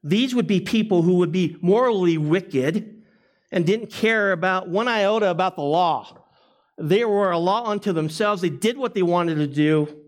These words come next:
and they were despised by the scribes. Why? Because they weren't law obeyers. They were rebels. They were riffraff.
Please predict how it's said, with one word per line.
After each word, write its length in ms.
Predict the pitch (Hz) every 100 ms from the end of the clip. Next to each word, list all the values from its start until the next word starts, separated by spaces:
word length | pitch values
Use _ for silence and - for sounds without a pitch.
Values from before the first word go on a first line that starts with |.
| _ _ _ _ _ _ _ _ -
and 240 | 160 156
they 160 | 165 180
were 120 | 165
despised 600 | 135 - - 202 226 214
by 140 | 214
the 80 | 180
scribes. 400 | 170 175 156 151
Why? 240 | 156 160 143
Because 320 | 139 147 127
they 140 | 143
weren't 400 | 143 160 170 170
law 560 | 151 143 147 143 143 - _ _
obeyers. 800 | 123 117 117 110 - - - - - _ _ _ _ _ _ _ _ _ _ _ _ _ _ _ _
They 100 | 135
were 140 | 160
rebels. 720 | 160 170 180 135 - - - - _ _ _ _ _ _ _ _ _ _ _ _ _ _ -
They 100 | 139
were 160 | 147
riffraff. 520 | 147 151 151 107 -